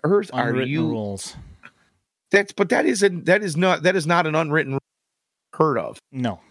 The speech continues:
Speaker 1: Three oh, eh, three oh with a position player pitching when you're up eight runs, fine, whatever. If you wanna call that an unwritten rule,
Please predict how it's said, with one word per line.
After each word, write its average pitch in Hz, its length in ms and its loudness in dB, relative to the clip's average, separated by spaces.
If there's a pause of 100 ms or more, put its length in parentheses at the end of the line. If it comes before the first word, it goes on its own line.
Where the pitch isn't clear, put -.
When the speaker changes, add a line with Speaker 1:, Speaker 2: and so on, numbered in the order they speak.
(140)
Speaker 1:
Three 196 280 2
oh, 175 380 2
eh, 165 300 -2
three 202 280 2
oh 202 140 4
with 151 180 0
a 127 60 0
position 151 580 0
player 196 320 0
pitching 190 580 0
when 139 180 0
you're 123 220 0
up 143 180 2 (340)
eight 196 220 4
runs, 196 420 0 (420)
fine, 113 540 -2 (360)
whatever. 113 720 0 (1000)
If 139 120 0
you 147 120 0
wanna 147 160 -2
call 127 240 2
that 117 160 0
an 120 100 -4
unwritten 117 340 -2
rule, 113 460 -2